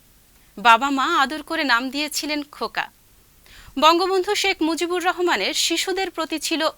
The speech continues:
অগাধ ভালোবাসা। ভালোবাসতেন শিশুদের। তার স্বপ্ন ছিল এবং তার বিশ্বাস ছিল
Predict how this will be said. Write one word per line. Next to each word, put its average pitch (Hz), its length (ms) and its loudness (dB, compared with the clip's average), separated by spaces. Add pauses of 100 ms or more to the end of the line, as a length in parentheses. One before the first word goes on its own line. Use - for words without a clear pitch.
অগাধ 214 440 -4
ভালোবাসা। 165 520 -6 (560)
ভালোবাসতেন 214 720 0 (260)
শিশুদের। - 520 -4 (600)
তার 330 140 6
স্বপ্ন 349 440 0
ছিল 202 300 -4 (140)
এবং 247 360 -6
তার 240 220 4 (360)
বিশ্বাস 262 560 -2
ছিল - 240 -6